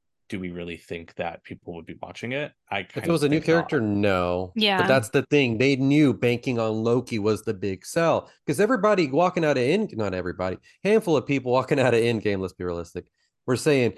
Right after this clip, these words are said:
Speaker 2: "Hey, that thing about Loki walking off with that Tesseract is kinda, like,
Speaker 3: Gonna be a
Speaker 2: that's
Speaker 3: thing.
Speaker 2: a thread that needs to be
Speaker 3: Yeah.
Speaker 2: followed."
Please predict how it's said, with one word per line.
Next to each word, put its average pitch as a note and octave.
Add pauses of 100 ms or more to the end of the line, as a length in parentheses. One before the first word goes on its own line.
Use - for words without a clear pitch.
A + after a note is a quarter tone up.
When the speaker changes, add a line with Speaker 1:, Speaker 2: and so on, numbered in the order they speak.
(180)
Speaker 2:
"Hey, F3
that F#3
thing B3+
about G3+
Loki G3
walking E3+
off D#3+
with C#3
that B2+
Tesseract C#3+
is D3
kinda, G3+
like, B2 (300)
Speaker 3:
Gonna A3
be G3+
a F3+
Speaker 2:
that's G#3+
Speaker 3:
thing. - (100)
Speaker 2:
a D#3+
thread F3
that C#3
needs D3
to G3
be B2+
Speaker 3:
Yeah. -
Speaker 2:
followed." D3